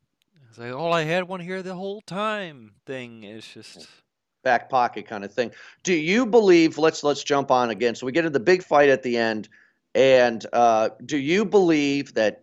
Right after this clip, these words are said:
Speaker 2: that, uh, that Jacob's love for Queenie is justified? Because, like, he was told he had a heart of gold, and he was full of heart and love, and he kinda, like, took that and he embraced it, you know? Um, and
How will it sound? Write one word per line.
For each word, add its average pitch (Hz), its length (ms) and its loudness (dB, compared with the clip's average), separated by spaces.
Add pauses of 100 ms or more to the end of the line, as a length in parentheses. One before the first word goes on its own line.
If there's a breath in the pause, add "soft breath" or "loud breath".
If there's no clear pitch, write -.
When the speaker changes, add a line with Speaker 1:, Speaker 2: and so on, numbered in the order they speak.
(120)
Speaker 2:
that, 101 360 -2
uh, 90 140 -6
that 90 240 -10
Jacob's 147 640 2 (320 soft breath)
love 117 600 2 (380)
for 113 360 -2
Queenie 123 540 -2
is 104 200 -2
justified? 90 800 -2
Because, 127 520 2
like, 110 380 2 (460)
he 147 200 -4
was 120 200 -4
told 151 260 4
he 139 100 -2 (140)
had 123 80 4
a 113 260 2
heart 131 280 0
of 104 80 -10
gold, 120 320 0
and 117 60 -6
he 95 60 -8
was - 140 -12
full 135 260 -2
of 123 120 0
heart 120 260 2
and 104 180 -6
love, 104 440 0 (340 soft breath)
and 110 80 -6
he 120 80 -6
kinda, 135 220 0
like, 120 180 2
took - 220 -6
that 139 180 4
and 117 100 -4
he 117 60 -6
embraced 127 560 -4
it, 135 220 -4 (100)
you 127 160 -6
know? 117 220 -4 (480 soft breath)
Um, 90 580 -4 (260)
and 131 680 4